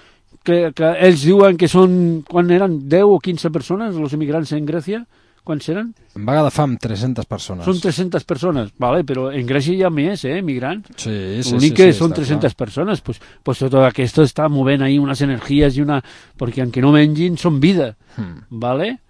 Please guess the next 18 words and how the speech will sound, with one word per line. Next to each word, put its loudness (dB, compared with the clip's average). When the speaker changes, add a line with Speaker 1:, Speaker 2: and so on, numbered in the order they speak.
Speaker 1:
Són -6
Speaker 2:
Hmm. -4
Speaker 1:
vida 6
perquè, -2
perquè -8
estan 0
disposats 4
a, 2
eh, -4
ells 4
posen 2
la 4
seva -2
vida, -2
vale? -8
No -2
Speaker 2:
Hmm. 2
Speaker 1:
l'amor, 2